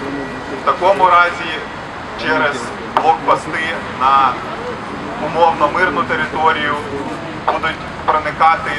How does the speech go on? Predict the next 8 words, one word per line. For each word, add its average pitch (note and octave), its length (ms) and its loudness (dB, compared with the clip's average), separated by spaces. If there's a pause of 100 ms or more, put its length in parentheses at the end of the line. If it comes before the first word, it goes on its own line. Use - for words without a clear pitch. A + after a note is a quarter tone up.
(300)
все C#3 420 -2 (340)
більше D3+ 560 -2 (360)
злочинців, - 640 -4
все - 140 -8 (140)
більше C3+ 260 -8
бандитів, C#3 520 -4 (340)
все - 140 -8
більше C3+ 460 -2